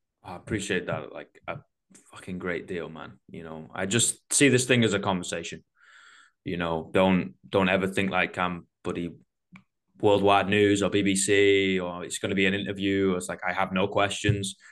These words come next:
I usually have three questions at the end that remain the same. But if we don't get there, we don't get there. If it goes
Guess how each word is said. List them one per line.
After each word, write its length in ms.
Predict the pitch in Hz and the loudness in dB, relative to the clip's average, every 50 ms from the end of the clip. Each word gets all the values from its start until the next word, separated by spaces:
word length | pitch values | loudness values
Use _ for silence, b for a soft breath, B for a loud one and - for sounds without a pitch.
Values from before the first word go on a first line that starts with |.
| B _ | B _
I 40 | 104 | -2
usually 360 | 98 98 104 101 104 101 98 | 0 0 0 0 0 0 0
have 200 | 98 101 98 95 | 0 0 -2 -2
three 220 | - - 101 98 98 | -4 -6 -6 -6 -2
questions 440 | 98 107 104 101 - 104 98 98 101 | 0 0 0 0 0 -4 -4 -4 -6
at 120 | 95 - | -6 -6
the 140 | 95 92 90 | -4 -2 -2
end 360 | 92 92 95 98 98 98 98 - B B B B B B _ _ | 0 0 0 -2 -2 -4 -6 -6 B B B B B B _ _
that 220 | 90 87 87 - | -4 -4 -4 -4
remain 340 | - 95 95 92 90 95 95 | -4 -2 -2 0 0 -2 -2
the 80 | 95 98 | -2 -2
same. 440 | - - 90 90 98 104 107 104 | -2 -2 0 0 0 0 0 -2
But 120 | 95 95 92 | -2 -4 -6
if 120 | 92 - | -6 -6
we 80 | 98 92 | -6 -4
don't 220 | 101 98 101 98 | -2 -2 -2 -2
get 200 | 98 101 - - | -2 -4 -2 0
there, 160 | 110 107 104 | 0 0 0
we 120 | 95 98 98 | 0 0 0
don't 220 | 98 98 98 95 | 0 -2 -2 -2
get 220 | 98 101 101 110 110 | -2 -2 -2 -2 0
there. 280 | 104 104 101 101 98 | 0 0 2 0 0
If 140 | 98 98 - | -2 -4 -8
it 160 | - - - | -12 -10 -4
goes 380 | - 95 95 - 190 - - | -2 -2 -2 -2 -2 -4 -6